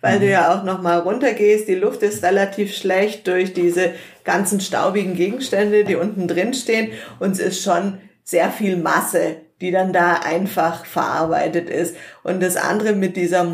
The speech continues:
Speaker 1: Museumspädagogik, also kann ich mir auch sehr gut und klar strukturiert und geordnet vorstellen. Also da ist wahrscheinlich die Ästhetik im obersten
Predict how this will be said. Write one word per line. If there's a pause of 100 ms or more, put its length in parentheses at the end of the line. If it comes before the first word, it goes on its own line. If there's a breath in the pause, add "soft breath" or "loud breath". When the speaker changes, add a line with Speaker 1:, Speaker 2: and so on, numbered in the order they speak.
(420)
Speaker 1:
Museumspädagogik,
also
kann
ich
mir
auch
sehr
gut
und
klar
strukturiert
und (320 loud breath)
geordnet
vorstellen.
Also
da
ist
wahrscheinlich (440 loud breath)
die
Ästhetik
im
obersten